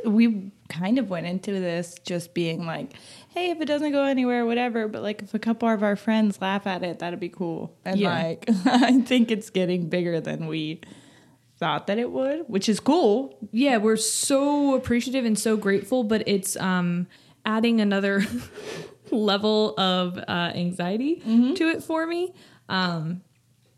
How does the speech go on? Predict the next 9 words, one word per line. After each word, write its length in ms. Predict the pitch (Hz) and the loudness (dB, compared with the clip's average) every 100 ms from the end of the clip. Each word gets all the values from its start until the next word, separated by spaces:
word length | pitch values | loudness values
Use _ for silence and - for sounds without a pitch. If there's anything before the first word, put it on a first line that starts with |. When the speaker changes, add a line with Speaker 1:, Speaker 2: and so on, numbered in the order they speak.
| _ _ _ - 240 | _ _ _ -8 -2
Speaker 2:
and 140 | 214 | 0
I, 460 | 202 202 208 214 - - - | 0 0 0 0 -4 -8 -6
we 260 | 214 247 | -2 0
kind 240 | 233 262 294 | 0 0 0
of 80 | 269 | -2
approach 600 | - - 220 214 - - | -4 -4 -2 0 -4 -2
this 360 | 185 180 - | -2 0 -4
like 320 | 180 175 170 - | -4 -4 -6 -10
we 160 | 180 | -4